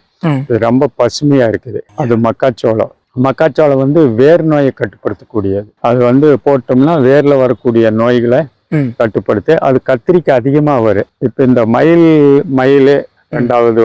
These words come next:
Speaker 2: வந்து கிளி, இதுகெல்லாம் வந்து இதுக்குள்ள நிறைய வர்றதுனால
Speaker 1: ம்.
Speaker 2: சில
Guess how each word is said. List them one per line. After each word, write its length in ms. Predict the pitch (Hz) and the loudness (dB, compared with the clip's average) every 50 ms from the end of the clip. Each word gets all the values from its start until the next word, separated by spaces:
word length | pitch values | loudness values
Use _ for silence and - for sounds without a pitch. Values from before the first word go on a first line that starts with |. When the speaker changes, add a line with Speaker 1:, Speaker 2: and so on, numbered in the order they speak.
| 113 | 0
Speaker 2:
வந்து 460 | 113 117 117 117 117 117 110 113 107 - | 0 0 2 2 4 4 4 2 0 0
கிளி, 280 | - 143 143 143 147 156 147 - _ _ _ _ _ - | 0 2 2 2 2 0 -2 -6 _ _ _ _ _ -2
இதுகெல்லாம் 440 | 131 123 131 127 127 131 139 139 127 | 0 0 2 2 2 2 0 0 0
வந்து 160 | 127 131 135 147 139 | 0 2 2 2 2
இதுக்குள்ள 420 | 120 123 - - 123 127 127 120 113 110 | 2 0 -2 0 0 2 2 0 0 -2
நிறைய 220 | 110 113 123 131 127 120 113 | 0 0 0 2 2 2 0
வர்றதுனால 520 | 110 107 113 120 113 113 110 107 107 110 117 143 147 - _ - 160 | 0 0 -2 -2 -2 -2 -2 -2 0 0 0 -2 -2 -6 _ -14 -14
Speaker 1:
ம். 100 | 131 123 - | -14 -14 -18
Speaker 2:
சில 300 | _ _ - 123 123 123 | _ _ -2 0 0 0